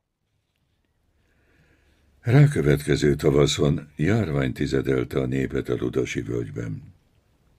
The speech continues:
Kolozsvárából két tudós embert is küldött oda a királyi várnagy, de segíteni nem tudtak,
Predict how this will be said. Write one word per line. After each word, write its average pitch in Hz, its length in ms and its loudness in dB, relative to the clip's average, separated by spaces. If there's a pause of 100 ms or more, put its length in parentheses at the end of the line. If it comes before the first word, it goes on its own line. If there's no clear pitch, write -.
(1600)
Kolozsvárából 80 1080 4
két 110 300 -2
tudós 78 380 0
embert 73 420 0
is 76 180 -2
küldött 73 440 0
oda 71 180 0
a 65 100 0
királyi 71 440 0
várnagy, 69 540 -2
de 71 140 -2
segíteni 71 580 -2
nem 73 240 -2
tudtak, 85 500 -6